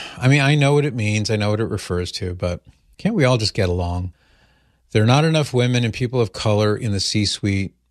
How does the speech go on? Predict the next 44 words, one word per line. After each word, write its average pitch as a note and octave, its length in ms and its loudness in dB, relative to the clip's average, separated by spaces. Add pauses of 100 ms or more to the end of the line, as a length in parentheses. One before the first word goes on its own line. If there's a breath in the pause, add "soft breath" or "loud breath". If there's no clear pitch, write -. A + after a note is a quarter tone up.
(200)
according G2 380 0
to F#2+ 80 -2
the, F#2 360 0
um, F#2 280 -4 (260)
uh, G2+ 220 0
in, A2 280 2
according A#2 300 0
to F#2+ 80 -2
what F#2+ 120 0
he G2 100 -2
told G2 240 0
the A2 80 -6
Axios G2 580 -4
interviewer. F#2 640 -2 (840)
Kirby A2 340 2
went G#2+ 200 2
on G#2 400 2
to - 140 -4
explain G#2 440 0
how G2 100 2
the F#2+ 100 0
company G2+ 380 -2
requires A2+ 580 0
women G2+ 240 -2
and G2 80 -2
people G2+ 300 -6
of G2 80 -8
color G2 240 0
to F#2 80 -4
be F#2+ 140 -6
engaged F#2+ 320 0
in G2 60 -8
the F2+ 80 -12
hiring D3 260 2
process, C3 460 0
in C3 120 -2
addition D3+ 440 0
to B2 120 -2
photos A#2+ 380 0
posted A#2 420 -2
by G#2 120 2
libs G#2 300 0
of F#2+ 140 -6
TikTok F#2 560 -2